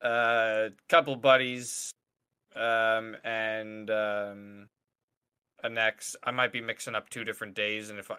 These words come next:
am, fuck it. I'm calling it as one big time because it was fucking awesome. Um,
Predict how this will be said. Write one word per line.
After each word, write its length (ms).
am, 300
fuck 440
it. 280
I'm 260
calling 300
it 100
as 140
one 200
big 200
time 340
because 280
it 80
was 160
fucking 220
awesome. 400
Um, 680